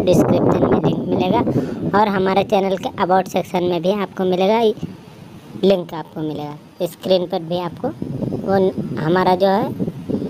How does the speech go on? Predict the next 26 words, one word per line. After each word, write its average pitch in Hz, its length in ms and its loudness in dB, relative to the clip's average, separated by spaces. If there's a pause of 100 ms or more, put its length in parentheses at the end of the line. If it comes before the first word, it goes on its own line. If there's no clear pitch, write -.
(160)
Telegram 185 520 0
चैनल 185 280 0
का 190 140 0
ये 185 180 4
है, 190 500 -2 (500)
सर्च - 300 2
करके 175 220 0
आप 196 140 -2 (140)
नाम 165 340 2
ये 156 160 0
कर 151 180 -8
सकते - 320 -6
हैं। - 460 -6
तो 208 80 4
चलिए 208 320 0
सबसे 196 280 -2
पहले 208 280 0
आज 208 200 4
हम 220 260 2
बात 185 240 0
करने 190 340 2
वाले 190 220 0
हैं, 220 140 0 (960)
तो 185 80 4
चलिए 196 280 2
हम 220 140 2